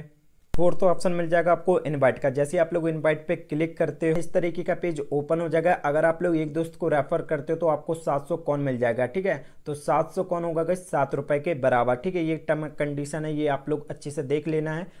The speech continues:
और यहाँ से आप लोग अपने दोस्तों को रेफर कर देना। तो आप लोग रेफर करके भी अर्निंग करने वाले हो। और यहाँ आपको वॉलेट का ऑप्शन मिल जाएगा। जैसे आप लोग वॉलेट पे क्लिक करते हो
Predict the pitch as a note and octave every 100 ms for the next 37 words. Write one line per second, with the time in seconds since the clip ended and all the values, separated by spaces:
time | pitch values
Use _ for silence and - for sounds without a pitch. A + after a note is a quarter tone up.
0 | - B2+ C3+ C3+ C#3+ E3 D3+ D#3 D3+ D3
1 | D3+ C#3+ C#3+ D#3 C#3 F#3 - - C3 B2
2 | E3 D3 D3+ C3+ D3 D3+ D#3 D3+ D3+ D#3+
3 | C#3+ C3+ D#3 - C#3+ C#3+ D#3 E3+ - B2
4 | C#3 D3+ - D3 C#3 C3 A#2+ A#2+ A#2+ -
5 | - - C#3 D3 D3+ E3+ - F3 C#3 -
6 | D3 - D#3 C#3+ D#3+ D#3+ D3+ D3 D3+ C#3+
7 | C#3+ D#3 E3 D3+ D3 D3 D3+ E3 - -
8 | C#3+ D3+ D#3+ C#3+ D3+ C#3+